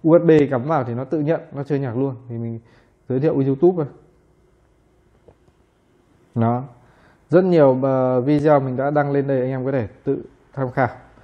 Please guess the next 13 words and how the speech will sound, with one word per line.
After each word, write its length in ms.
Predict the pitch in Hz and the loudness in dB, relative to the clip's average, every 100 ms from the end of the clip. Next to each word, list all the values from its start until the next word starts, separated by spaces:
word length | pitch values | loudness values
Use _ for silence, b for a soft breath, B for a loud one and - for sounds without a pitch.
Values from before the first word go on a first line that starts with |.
| b b - | b b -2
Bây 60 | |
giờ 100 | 135 | 0
mình 120 | 123 123 | 2 0
sẽ 100 | 139 | 0
tìm 220 | 147 120 | 2 2
một 80 | 113 | 2
ca 120 | 135 | -2
sĩ 240 | - 143 | -2 -4
này. 120 | 156 120 - _ _ _ _ _ _ _ _ _ _ _ _ _ | -4 -8 -12 _ _ _ _ _ _ _ _ _ _ _ _ _
Quang 200 | 131 135 | -4 0
Lập 120 | 123 | 0
đi. 80 | - - _ _ _ _ _ _ _ _ _ _ _ _ _ _ | -2 -10 _ _ _ _ _ _ _ _ _ _ _ _ _ _
Đó, 160 | 120 117 | -10 -10